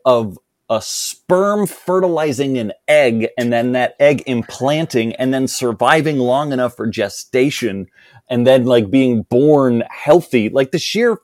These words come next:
fact that you're alive is so at odds with, with the opposite. Like, you do not have to exist. It is so hard. This is kind of top of mind 'cause of the, the fertility issues, uh, mentioned in, in the book too. But, like,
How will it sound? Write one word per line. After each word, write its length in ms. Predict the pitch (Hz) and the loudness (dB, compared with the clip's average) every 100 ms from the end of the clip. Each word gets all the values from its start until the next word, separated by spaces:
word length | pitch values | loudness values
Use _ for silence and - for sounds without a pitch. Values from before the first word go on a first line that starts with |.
| _ | _
fact 240 | 202 220 | -2 0
that 140 | 185 143 | -2 2
you're 240 | 160 151 | 2 2
alive 840 | 131 117 117 147 170 147 107 87 - _ _ _ _ _ _ _ | 2 0 -2 -2 -2 -2 -4 -6 -14 _ _ _ _ _ _ _
is 200 | 139 117 | -4 -2
so 920 | - - - - 226 214 214 214 - - _ _ _ _ _ _ _ - | -4 -6 -4 -4 -2 0 2 2 -2 -8 _ _ _ _ _ _ _ -2
at 200 | 147 - | 0 0
odds 540 | 131 127 90 95 87 - - | 2 2 2 -2 -10 -14 -4
with, 420 | 113 107 - - - | -2 -2 -8 -20 0
with 280 | 156 131 - _ - | 2 2 -2 _ 0
the 160 | 127 - | 2 4
opposite. 460 | 113 101 - 80 - | 0 0 -6 -8 -2
Like, 180 | 120 131 | -2 -2
you 120 | 120 | -2
do 180 | 131 131 | 0 0
not 380 | 127 139 131 | 0 0 -2
have 320 | - 120 110 - | -4 -6 -6 -6
to 160 | 104 | -8
exist. 500 | 90 95 - - - _ _ - - | -6 -10 -14 -16 -20 _ _ -18 -4
It 100 | 113 | -4
is 100 | - | -4
so 360 | - - 139 147 | -6 2 2 2
hard. 540 | 120 113 107 95 98 | 0 0 2 0 -4
This 520 | 110 110 104 107 113 | -4 -4 -4 -2 -2
is 80 | 95 | -4
kind 160 | 101 90 | -6 -8
of 80 | - | -2
top 180 | 87 90 | -4 -4
of 80 | |
mind 300 | 87 87 82 | -6 -6 -6
'cause 160 | - 98 | -6 -4
of 100 | 87 | -2
the, 140 | 90 - _ _ - | -4 -4 _ _ -6
the 60 | |
fertility 540 | 120 117 135 127 104 95 | 0 0 4 4 4 0
issues, 340 | 95 95 92 | 0 -4 -2
uh, 200 | 101 92 | 0 0
mentioned 360 | 85 107 104 98 | 0 -6 -6 -2
in, 300 | 95 92 87 | -2 -2 -8
in 180 | 101 101 | -8 -2
the 80 | 101 | 0
book 240 | 208 - | 0 2
too. 180 | 165 156 | 2 4
But, 120 | 110 | 4
like, 220 | 107 208 | 2 0